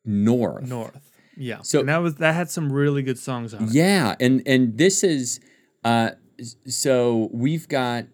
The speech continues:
Speaker 1: eleven years later, we got Matchbox Twenty, who Rob Thomas is one of my favorite singers of all time. I love this dude, like, in terms of his singing, and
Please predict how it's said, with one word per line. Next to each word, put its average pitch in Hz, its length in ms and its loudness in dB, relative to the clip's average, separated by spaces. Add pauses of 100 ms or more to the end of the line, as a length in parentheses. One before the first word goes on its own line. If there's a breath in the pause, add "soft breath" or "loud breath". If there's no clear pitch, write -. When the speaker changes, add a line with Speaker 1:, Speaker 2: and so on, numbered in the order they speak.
(120)
Speaker 1:
eleven 151 580 2
years 143 340 -4
later, 101 720 -2 (280 soft breath)
we 101 80 -8
got 110 220 0
Matchbox 123 640 -2
Twenty, 92 540 -4 (320 soft breath)
who 135 340 6
Rob 143 380 0
Thomas 160 440 -4
is 101 340 -4
one 104 300 -2
of 151 120 -4
my 131 180 -4
favorite 110 360 -4
singers 90 760 -6
of 92 100 -6
all 85 180 -4
time. - 380 -14 (260)
I 92 100 -6
love 120 200 4
this 98 180 -6
dude, 60 280 -14 (800)
like, 101 320 -4 (260)
in 104 160 2
terms 104 360 -4
of 87 100 -6
his 92 180 -6
singing, 98 720 -2
and 90 640 -6